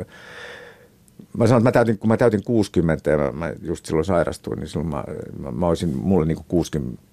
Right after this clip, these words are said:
ei olisi ollut niin kuin mitään, että mä olin sen neljäkymppisenä ikään kuin sen ikäkriisin vähän jo puhaltanut pois, niin, mutta tää kyllä pysäytti sen verran, että,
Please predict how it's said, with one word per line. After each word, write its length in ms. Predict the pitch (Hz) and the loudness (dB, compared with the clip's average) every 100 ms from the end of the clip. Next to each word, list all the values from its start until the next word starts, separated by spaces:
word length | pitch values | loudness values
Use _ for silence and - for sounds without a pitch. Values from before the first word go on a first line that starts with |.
| - | -2
ei 180 | 73 73 | 0 0
olisi 180 | 58 71 | -2 -4
ollut 120 | 67 | -4
niin 120 | 62 | -6
kuin 120 | - | -6
mitään, 380 | 69 69 - - | -6 -4 -4 -4
että 200 | - - | -6 -8
mä 80 | 58 | -6
olin 100 | 60 | -4
sen 140 | 87 | 0
neljäkymppisenä 760 | 80 76 - 67 - - 62 - - - - | 2 2 0 -6 -8 -8 -8 -10 -12 -20 -16
ikään 260 | - - - | -10 -10 -8
kuin 120 | - | -10
sen 160 | - 87 | -6 -6
ikäkriisin 600 | - - - - - - | -6 -10 -10 -10 -10 -8
vähän 280 | - - - | -8 -8 -12
jo 100 | - - - - - - - - | -14 -18 -20 -20 -20 -20 -10 0
puhaltanut 480 | 101 95 - 87 - | 2 4 2 -2 0
pois, 300 | 113 95 - | 4 4 2
niin, 200 | 92 85 - - - - - - - - _ _ _ - - - - - - | 0 -2 -6 -18 -18 -16 -18 -20 -20 -20 _ _ _ -20 -20 -20 -16 -6 2
mutta 220 | 131 147 | 4 4
tää 280 | 190 147 95 | 4 2 2
kyllä 200 | 165 147 | 0 4
pysäytti 420 | 170 135 110 113 | 4 4 2 2
sen 200 | 131 113 | 2 4
verran, 340 | 95 98 90 | 4 2 2
että, 480 | 90 - - 95 85 | -2 -2 -2 -2 -4